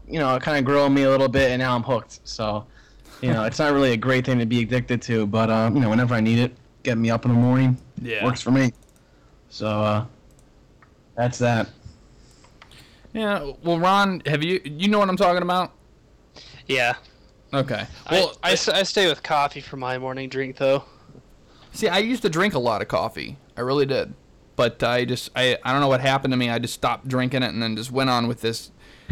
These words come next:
Speaker 2: five-hour energy kick. But get, okay, this, I'm, I'm gonna tell you how, I'm gonna tell you how bad, uh, what, I'm gonna tell you how badly I destroy my body in the morning once I go to work. I go in there and I go to the back section where the sodas are and stuff,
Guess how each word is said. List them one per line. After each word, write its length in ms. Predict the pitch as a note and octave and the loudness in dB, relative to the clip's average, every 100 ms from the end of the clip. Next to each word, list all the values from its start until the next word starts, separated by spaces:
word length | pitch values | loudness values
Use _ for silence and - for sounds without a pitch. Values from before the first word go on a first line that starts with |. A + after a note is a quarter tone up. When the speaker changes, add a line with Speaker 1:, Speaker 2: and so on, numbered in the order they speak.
| - | 0
Speaker 2:
five-hour 380 | C#3+ C3+ C#3 B2+ | 2 2 4 4
energy 340 | C3+ D3 C3+ | 2 0 -2
kick. 240 | A#2 - - | -4 -6 -6
But 500 | B2 B2 D3 B2 - - - _ C#3 | 0 2 4 2 -2 -2 -2 _ -2
get, 220 | F3 F#3 | -2 0
okay, 220 | D3 D3 | 0 0
this, 240 | C#3+ G#3+ - | 0 -2 -2
I'm, 120 | D#3 D#3 | -4 -4
I'm 100 | - | -2
gonna 120 | F#3+ G#3+ | 0 0
tell 240 | - F#3+ | 0 0
you 120 | E3 | 0
how, 260 | B2+ B2+ G#2+ - | 0 -2 -2 -2
I'm 80 | |
gonna 120 | C#3 B2+ | 0 2
tell 160 | C#3 | 2
you 80 | B2+ | 0
how 120 | G#2+ | 0
bad, 420 | A2+ G#2+ E2+ D#2+ - _ _ _ - - | -2 -4 -4 -8 -12 _ _ _ -20 -12
uh, 320 | F#2+ D#2 A#2+ A#2 - | -10 -8 -10 -14 -16
what, 320 | - B2 - _ - - | -8 -4 -4 _ -18 -4
I'm 60 | D3+ | -2
gonna 60 | |
tell 140 | D3 C#3 | 0 0
you 60 | |
how 180 | B2 B2 | 2 0
badly 520 | A2 A2 A2 A2 G2+ - | 0 -2 -2 -8 -10 -8
I 120 | A2 | -8
destroy 260 | G#2+ - A2+ | -6 -6 -6
my 100 | G2+ | -4
body 280 | G2 G2+ | -6 -6
in 40 | F2 | -8
the 40 | |
morning 200 | F2+ F#2 | -12 -12
once 120 | G2 - | -12 -14
I 60 | |
go 100 | - | -14
to 60 | F2+ | -12
work. 300 | F#2 F#2 - - - - - | -10 -12 -14 -20 -20 -18 -6
I 100 | C3+ | -2
go 260 | E3 G#3 | 2 2
in 140 | F3 D#3 | 2 0
there 340 | C#3+ C#3+ C#3 | 2 2 0
and 100 | C#3 | -2
I 60 | C3+ | 0
go 160 | B2+ D#3+ | 2 2
to 60 | |
the 80 | D3 | 2
back 260 | C3 C3 - | 2 0 0
section 260 | C#3 C#3 | -2 -2
where 60 | A2+ | -4
the 60 | |
sodas 400 | A2 D#3 D3 C#3 | -2 2 2 2
are 200 | A#2+ A#2 | 2 2
and 120 | A#2 - | 0 -2
stuff, 380 | A#2 G#2 - | -2 -2 -2